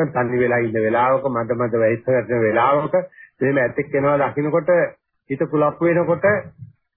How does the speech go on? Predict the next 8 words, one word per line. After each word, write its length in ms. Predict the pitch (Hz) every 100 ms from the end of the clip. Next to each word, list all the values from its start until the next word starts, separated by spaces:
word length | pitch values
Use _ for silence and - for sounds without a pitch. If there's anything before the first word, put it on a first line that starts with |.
| _ - _
තමයි 280 | - 147 165
මාරයා 360 | 143 143 147
හිතාගත්තේ 580 | 139 135 143 143 143 165
වටන්න 520 | 143 123 - 143 160
පුළුවන්. 420 | 165 165 156 107 85 80 _ - _ _ _ _ _ _ _ _ _ _ _ _ -
මේ 80 | 135
බුදු 380 | 131 107 127
වෙච්ච 300 | 151 147 -